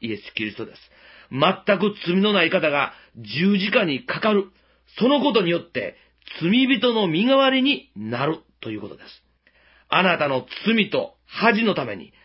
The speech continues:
あなたに代わって死後の裁きを何もかも引き受け、死までも経験してくださった方、それが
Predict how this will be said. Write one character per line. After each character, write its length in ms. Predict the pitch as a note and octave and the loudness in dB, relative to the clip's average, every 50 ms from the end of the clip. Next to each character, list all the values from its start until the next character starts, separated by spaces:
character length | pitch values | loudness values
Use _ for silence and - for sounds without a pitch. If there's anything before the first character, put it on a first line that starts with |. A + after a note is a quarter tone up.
| _ _ _ _ _ _ _ | _ _ _ _ _ _ _
あ 140 | - G3+ B3+ | 0 0 2
な 180 | C#4 C#4+ C4 G#3+ | 4 2 2 2
た 120 | A#3+ G#3+ | 2 0
に 160 | F3+ D#3+ D3 | 0 0 -2
代 140 | - E3 D#3+ | 0 0 0
わ 100 | D3 C3 | 0 0
っ 140 | B2 - _ | -2 -6 _
て 280 | - A#2 A2+ G2+ - _ _ _ _ - - - - - | -8 -6 -6 -8 -8 _ _ _ _ -20 -16 -12 -8 -2
死 100 | G3+ C#4 | 0 0
後 160 | C#4+ D#4+ D4 B3+ | 2 2 2 2
の 140 | A3 G3 | 2 0
裁 240 | - F#3+ E3 D3+ C3+ | 0 0 0 0 0
き 120 | A#2+ A#2+ B2+ | -2 -4 -4
を 140 | A2+ A2+ | -4 -4
何 380 | G#2+ A2 A2+ B2+ C#3+ F#3+ C4 D#4+ | -6 -4 -2 0 2 2 4 4
も 140 | F4 D#4+ A3 | 4 2 2
か 100 | - G3+ | 0 0
も 100 | D#3+ C3 | -2 -2
引 60 | G#2 - - - - | -4 -6 -8 -2 2
き 60 | A#3+ | 2
受 180 | C4 A3+ - - | 2 2 0 -2
け、 140 | - - _ _ _ _ _ _ _ _ _ _ _ - - - - - - | -4 -8 _ _ _ _ _ _ _ _ _ _ _ -18 -12 -10 -10 -6 -2
死 80 | - F4+ | 2 4
ま 140 | F#4+ F4 D4+ | 4 6 6
で 100 | C4 B3 | 4 4
も 200 | G#3+ E3+ C#3 - | 2 0 -2 -4
経 260 | - - F3 G3 F#3+ | -2 2 4 4 4
験 300 | F#3+ G3+ G3+ G3 F#3 F3+ | 4 2 0 0 0 -2
し 80 | F3 - | -2 0
て 80 | G3+ | 0
く 60 | E3+ | 0
だ 100 | F3 F3 | 0 -2
さ 100 | E3 E3+ | -2 -4
っ 120 | D#3+ D#3+ - | -6 -6 -8
た 100 | - A2 | -10 -10
方、 240 | - B2 B2 - - - - - _ _ _ _ _ _ _ _ _ _ _ _ - - - - | -10 -12 -14 -14 -16 -18 -20 -20 _ _ _ _ _ _ _ _ _ _ _ _ -20 -20 -14 -6
そ 80 | - D3+ | -2 0
れ 140 | F3+ F#3+ F3+ | 2 2 2
が 260 | G3+ G3+ G#3 - | 2 2 0 -2